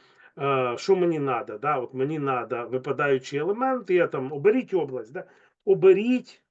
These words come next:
наприклад, там, оберіть предмет. Це в мене предмет, да? Оберіть, оберіть предмет, оберіть предмет. І отут я пишу, фі-, е, ну, наприклад, опам, по якому консультація буде, да?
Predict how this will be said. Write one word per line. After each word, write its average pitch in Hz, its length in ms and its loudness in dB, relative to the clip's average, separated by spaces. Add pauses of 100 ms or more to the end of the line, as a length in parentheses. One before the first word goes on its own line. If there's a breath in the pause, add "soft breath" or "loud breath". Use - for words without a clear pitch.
(280)
наприклад, 147 520 -2
там, 117 160 -6 (420)
оберіть 170 600 0
предмет. 143 600 0 (920)
Це 165 120 -2
в 165 60 -4
мене 151 260 0
предмет, 139 560 -2
да? 143 160 -4
Оберіть, 143 760 -2 (680)
оберіть 131 680 -6
предмет, 131 640 -4 (200)
оберіть 135 500 -6
предмет. 117 520 -4 (920)
І 220 140 -4
отут 196 320 4
я 170 120 2
пишу, 143 320 -6
фі-, 202 340 -12
е, 131 680 2
ну, 143 160 0
наприклад, 139 480 2
опам, 233 540 4 (180)
по 165 120 -2
якому 185 380 0
консультація 139 760 -8
буде, 113 260 -14
да? 202 200 -4